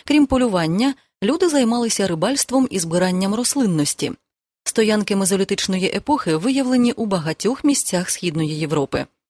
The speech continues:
В Україні це Журавська стоянка на Чернігівщині, Гребениківська на Одещині, у навісі Фатьма Коба поблизу Байдарської долини та скельному сховищі Мурзак Коба на річці Чорній у Криму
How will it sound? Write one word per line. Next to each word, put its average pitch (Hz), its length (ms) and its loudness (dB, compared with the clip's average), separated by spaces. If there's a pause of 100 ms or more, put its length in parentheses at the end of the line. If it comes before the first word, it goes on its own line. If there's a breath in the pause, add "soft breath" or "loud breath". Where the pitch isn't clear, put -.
(240)
В 196 60 -2
Україні 285 460 0
це 233 220 0
Журавська 185 560 -2
стоянка 160 520 -2
на 190 120 -4
Чернігівщині, 170 880 -4 (380 soft breath)
Гребениківська 247 760 0
на 233 140 0
Одещині, 175 720 -2 (300 soft breath)
у 220 60 0
навісі 247 400 2
Фатьма 233 360 -2
Коба 220 380 -2
поблизу 160 440 -4
Байдарської 151 580 -2
долини 147 460 0
та 147 200 -6
скельному 147 480 -2
сховищі 143 500 -4
Мурзак 147 440 -2
Коба 240 460 -2
на 165 160 -2
річці 147 340 -4
Чорній 240 520 0
у 226 120 -8
Криму 156 500 -2